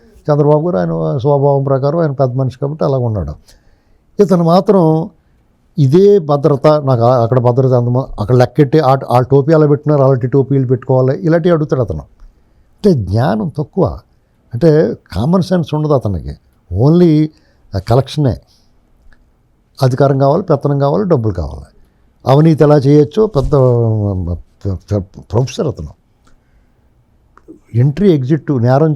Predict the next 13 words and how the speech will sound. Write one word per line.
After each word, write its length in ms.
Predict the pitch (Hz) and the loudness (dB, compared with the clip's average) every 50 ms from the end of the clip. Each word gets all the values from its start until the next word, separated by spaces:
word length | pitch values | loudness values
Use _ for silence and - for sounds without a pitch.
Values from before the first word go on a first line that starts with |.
| - 151 | 0 0
చేయటం, 400 | 151 147 - 180 196 220 269 - _ _ _ _ _ - | 0 0 -2 -4 -6 -6 -6 -10 _ _ _ _ _ -4
అందులోంచి 400 | 117 139 147 160 165 - - 147 | -2 0 0 0 0 2 0 0
తప్పించుకోవడం 500 | 131 123 135 - - 160 156 143 151 147 | 0 -2 -12 -6 -2 -2 0 0 2 0
అనేటువంటిది 560 | 151 143 151 151 131 135 147 151 143 143 135 | 0 0 0 -2 -2 -2 -6 -6 -4 -4 -4
రెండు 220 | 127 156 180 185 226 | -2 -2 0 0 0
కూడా 280 | 185 190 190 214 240 | 0 0 0 0 0
అతనికి, 440 | 196 - 165 156 143 127 139 131 127 123 - _ _ _ _ _ _ _ _ _ 120 | 0 0 0 -2 0 0 2 2 2 0 -4 _ _ _ _ _ _ _ _ _ -4
ఆ, 40 | 117 117 117 110 110 98 - 120 | -2 -2 0 0 -2 0 0 0
అవపోసన 380 | 147 139 190 202 180 - 160 156 | 0 2 2 0 0 2 0 0
పెట్టేశాడు. 540 | 135 123 - 120 90 92 71 - - - _ _ _ - _ _ _ _ | 0 0 -2 -4 -6 -6 -10 -12 -16 -20 _ _ _ -20 _ _ _ _
మొదట్లో 460 | 92 98 117 151 151 - 190 190 185 156 | -4 0 0 0 0 2 2 2 4 4
only 220 | 135 143 165 170 | 4 4 4 4
ఎంట్రీయే. 500 | 170 151 147 139 151 156 139 107 82 | 2 2 2 2 2 2 2 2 0